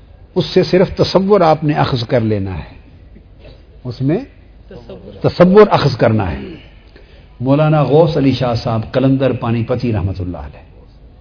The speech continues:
اپنی کتاب تذکرہ غوثیہ میں لکھتے ہیں،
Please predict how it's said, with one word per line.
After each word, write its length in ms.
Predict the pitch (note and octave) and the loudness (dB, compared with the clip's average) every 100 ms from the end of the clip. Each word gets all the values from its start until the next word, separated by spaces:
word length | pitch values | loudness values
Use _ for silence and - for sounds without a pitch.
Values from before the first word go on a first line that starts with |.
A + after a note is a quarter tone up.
| - - - - - - - - - - | -20 -20 -20 -20 -20 -20 -20 -20 -20 -10
اپنی 300 | B2+ B2 C3+ | -8 -4 -2
کتاب 420 | B2 A2 A#2+ B2+ A2+ - | -2 -2 -2 -4 -6 0
تذکرہ 440 | D3+ D3 C3 B2 | 0 0 0 0
غوثیہ 480 | G2+ A2 - B2 B2+ G2+ | 0 -2 -2 -4 -2 -2
میں 80 | F#2 | -4
لکھتے 380 | F2 - - C#2+ | -6 -10 -14 -14
ہیں، 160 | - | -16